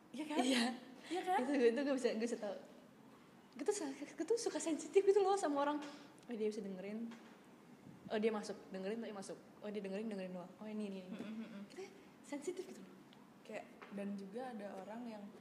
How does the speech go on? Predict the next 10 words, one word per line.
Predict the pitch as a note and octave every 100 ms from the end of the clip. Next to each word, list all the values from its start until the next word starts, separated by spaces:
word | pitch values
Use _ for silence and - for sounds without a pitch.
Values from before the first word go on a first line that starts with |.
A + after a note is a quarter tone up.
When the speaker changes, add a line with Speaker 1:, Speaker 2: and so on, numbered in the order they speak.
| - -
Speaker 1:
dia | G#3 A#3+
tahu, | A3+ F#3 F#3+ A#4+ - - - - - - - - - - - -
tapi | G#3+ - B3
dia | A#3 B3 B3+ - G3
gengsi | G3+ G3+ G3 A#3+ A#3+
untuk | A3+ A3
ngomong | G#3 G3 G#3 A#3
kalau | A3 G#3 G3
dia | F#3+ G3 G3+ A3+
tahu. | - G#3+ G#3 G3